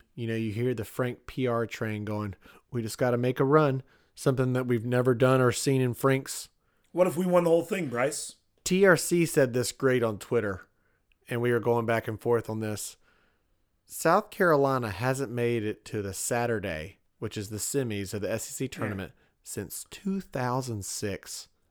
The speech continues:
Speaker 2: I love how you just attributed your stat to T R C. You just blundered the
Speaker 1: Well, he,
Speaker 2: conversation y'all
Speaker 1: he,
Speaker 2: had.
Speaker 1: he asked the question.
Speaker 2: Yeah, yeah, yeah, yeah.
Speaker 1: So shout out to T R C.
Speaker 2: We
Speaker 1: Yeah.
Speaker 2: haven't made a, we haven't made a tournament since, we haven't made it to Saturday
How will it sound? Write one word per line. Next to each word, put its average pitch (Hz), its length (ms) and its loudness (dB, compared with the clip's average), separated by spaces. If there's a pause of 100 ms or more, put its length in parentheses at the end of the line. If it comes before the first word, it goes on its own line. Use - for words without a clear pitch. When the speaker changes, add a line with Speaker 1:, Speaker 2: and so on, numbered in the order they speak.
(500)
Speaker 2:
I 135 60 -2
love 165 180 6
how 165 80 4
you 151 180 -2
just 139 180 -4
attributed 131 520 -12
your 143 180 2
stat 110 360 -4
to 120 60 -16
T 120 220 -4
R 104 120 -2
C. 101 360 -8 (220)
You 151 100 -4
just 131 240 -4
blundered 143 400 -2
the 120 120 -8
Speaker 1:
Well, 147 180 8
he, 170 120 4
Speaker 2:
conversation 175 300 4
y'all 123 100 0
Speaker 1:
he, 196 80 2
Speaker 2:
had. 135 220 -6
Speaker 1:
he 208 240 4
asked 214 200 0
the 185 80 0
question. 185 560 4
Speaker 2:
Yeah, 147 260 4 (100)
yeah, 139 160 4
yeah, 107 240 0
yeah. 98 80 -2
Speaker 1:
So 120 160 0 (120)
shout 165 300 4
out 143 220 4
to 143 80 2
T 127 40 6
R 120 140 6
C. 92 340 -6
Speaker 2:
We 160 120 -2
Speaker 1:
Yeah. 185 80 8
Speaker 2:
haven't 175 160 4
made 156 160 4
a, 127 180 -6
we 151 140 0
haven't 190 180 2
made 170 140 0
a - 20 -6
tournament 120 440 -6
since, 110 260 -12
we 123 120 -4
haven't 170 240 -2
made 143 260 0
it 139 240 -6
to 123 260 -6
Saturday 101 760 -8